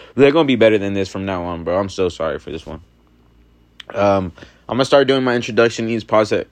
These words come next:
podcast too. Just so I'm gonna just recap on that. I'm gonna do that each podcast.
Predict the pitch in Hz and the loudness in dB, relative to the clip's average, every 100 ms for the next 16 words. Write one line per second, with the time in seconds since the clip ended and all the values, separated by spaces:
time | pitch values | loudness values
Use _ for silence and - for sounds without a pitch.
0 | _ 104 101 110 98 - - 95 104 - | _ -2 0 2 0 -2 -6 -4 -6 -8
1 | _ 87 87 90 90 87 85 87 85 87 | _ -10 -8 -4 -4 -2 -4 -6 -10 -12
2 | - 90 - 87 87 85 87 - 82 85 | -10 -10 -4 -6 -4 -8 -8 -10 -10 -10
3 | 82 87 87 82 90 - 82 - 80 80 | -8 -4 -2 -4 -6 -6 -6 -6 -10 -10